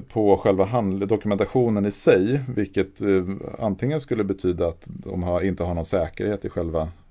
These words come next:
den tekniska säkerheten, utan att allting bygger på att det är en, liksom en hemlig dokumentation och att det är där liksom säkerheten sitter. Och det skulle ju vara ganska anmärkningsvärt i så fall.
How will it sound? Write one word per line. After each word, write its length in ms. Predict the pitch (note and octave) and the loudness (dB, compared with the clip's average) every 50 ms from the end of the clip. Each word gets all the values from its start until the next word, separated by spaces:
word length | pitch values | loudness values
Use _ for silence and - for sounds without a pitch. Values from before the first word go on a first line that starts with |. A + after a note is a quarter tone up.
| - - _ - - - | -20 -20 _ -20 -12 -6
den 160 | - F2+ E2+ | -4 -4 0
tekniska 600 | - D#3 D#3 - - B2+ G#2+ - - F#2+ E2 - | 0 -2 -2 -2 -2 -4 -4 -4 -4 -6 -6 -4
säkerheten, 760 | - - F2+ - - - - - - - F2 - - A2 A2+ - | -2 -4 -4 -4 -6 -8 -8 -8 -6 -8 -10 -10 -10 -12 -10 -8
utan 220 | - F#2+ - F2+ | -8 -6 -4 -2
att 160 | F2 E2 - G2 | -4 -2 0 2
allting 340 | G2+ G#2+ G#2 - F#2+ F2+ | 2 2 2 0 -2 0
bygger 240 | F2 A#2+ C3 B2+ G2 | 0 0 2 2 0
på 180 | - - E2+ E2 | 0 0 -2 -4
att 100 | D#2+ - | -4 -4
det 120 | - F2 | -4 -2
är 60 | E2+ | -2
en, 120 | E2+ E2+ E2+ | -2 -4 -6
liksom 200 | E2+ E2 F2+ F2 | -8 -6 -6 -6
en 80 | E2+ | -4
hemlig 340 | F#2 A2 G2+ F2 F2 F2+ G2 | -2 -2 -2 -2 0 0 2
dokumentation 720 | F#2+ F2+ - - F2+ F2 G#2 - - C#3+ A#2 F2 E2+ F#2+ | 2 0 0 -2 -6 -4 -4 -2 0 0 0 0 -4 -6
och 120 | G2 F#2 F2 | -8 -8 -8
att 80 | - | -8
det 80 | - F#2 | -6 -6
är 40 | F2 | -2
där 320 | F#2 G#2 A2 G2+ F#2 F2+ - | 0 0 2 2 0 -2 -4
liksom 200 | - - - F#2 | -10 -10 -10 -10
säkerheten 440 | - G2+ G2 - - - - F#2+ F2 | -8 -8 -8 -6 -8 -8 -8 -8 -8
sitter. 380 | - C3+ C3+ C3+ - D3+ F3 - - - - - - - - - - - - _ _ | -6 -6 -6 -4 -4 -6 -6 -6 -10 -20 -20 -20 -20 -20 -20 -20 -20 -20 -20 _ _
Och 100 | - - | -2 2
det 100 | G#2+ G#2 | 2 2
skulle 180 | G#2 - G#2+ G2+ | 2 2 2 4
ju 40 | F#2+ | 6
vara 100 | F#2+ F#2 | 6 6
ganska 280 | F#2 F2 - - F2+ | 4 2 0 0 -2
anmärkningsvärt 640 | F2+ F2 F2 E2+ E2+ F#2+ F#2 - - A2 A2 - G#2 | 0 0 -2 -2 -4 -4 -2 0 0 0 0 -2 -6
i 40 | |
så 180 | F#2+ - E2 E2 | -8 -8 -8 -8
fall. 200 | - - - | -6 -8 -8